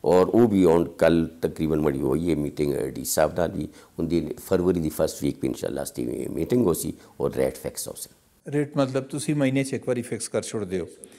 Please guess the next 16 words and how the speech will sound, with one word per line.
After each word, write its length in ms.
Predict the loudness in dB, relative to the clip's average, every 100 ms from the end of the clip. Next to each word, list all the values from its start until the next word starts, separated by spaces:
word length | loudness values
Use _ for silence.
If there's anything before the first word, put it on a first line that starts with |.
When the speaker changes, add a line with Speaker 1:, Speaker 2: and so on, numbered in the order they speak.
| -20 -20 _
Speaker 2:
ਅਹ, 180 | 0 0
ਇਸ 200 | 0 -4 -2
ਵਿੱਚ 460 | -4 -2 0 2 0
ਤੁਸਾਂ 200 | -6 -4
ਦੇ 320 | -4 0 0
ਇਹ 80 | 2
ਆਈਟਮ 460 | 0 -2 -4 -4 -4
ਸਬਜ਼ੀ 460 | -4 -4 -2 -4
ਤੇ 120 | -2
ਜ਼ਾਹਿਰ 220 | 0 0 0
ਡੇਲੀ 260 | -2 -2
ਬੇਸ 200 | -2 -4
ਤੇ 140 | -4 -6
ਹੁੰਦਾ 140 | -4
ਹੈ 40 |
ਨਾ? 120 | -6